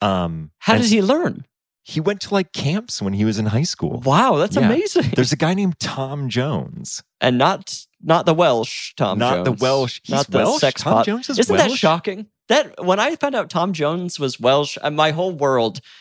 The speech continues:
Speaker 2: talking about things shifting your reality.
Speaker 1: Yeah.
Speaker 2: I always thought he was, like, a sexy American guy. He's Welsh.
Speaker 1: He's Wel-, I mean, well,
Speaker 2: Welsh.
Speaker 1: he's sexy Welshman.
Speaker 2: Yeah, sexy Welshman.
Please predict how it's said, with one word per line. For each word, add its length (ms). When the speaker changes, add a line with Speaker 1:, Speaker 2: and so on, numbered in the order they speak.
Speaker 2:
talking 260
about 320
things 260
shifting 500
your 380
reality. 720
Speaker 1:
Yeah. 520
Speaker 2:
I 80
always 180
thought 180
he 60
was, 140
like, 140
a 80
sexy 400
American 480
guy. 440
He's 320
Welsh. 440
Speaker 1:
He's 240
Wel-, 260
I 40
mean, 180
well, 140
Speaker 2:
Welsh. 180
Speaker 1:
he's 80
sexy 460
Welshman. 480
Speaker 2:
Yeah, 240
sexy 420
Welshman. 540